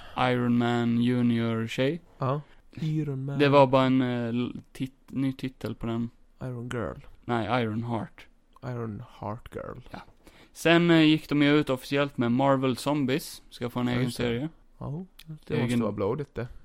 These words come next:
Speaker 1: Disney Plus-serie.
Speaker 2: Bloody.
Speaker 1: Då har de ju bara tagit titeln rakt ifrån comicsen, alltså.
Speaker 2: Ja.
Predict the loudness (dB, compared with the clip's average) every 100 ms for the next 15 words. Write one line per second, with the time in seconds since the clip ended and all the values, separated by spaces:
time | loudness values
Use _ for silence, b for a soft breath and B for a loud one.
0 | -8 -8 -6 -10 -4 -4 -4 -8 -8 -6
1 | -6 -8 -10 -6 -2 0 0 -2 -4 -6
2 | -8 -10 B B B 4 6 8 6 4
3 | 2 0 0 -2 -4 -6 -6 -6 -4 -2
4 | -4 -8 -10 -8 -4 -4 -4 -8 -12 -12
5 | -12 -14 -16 _ -8 -6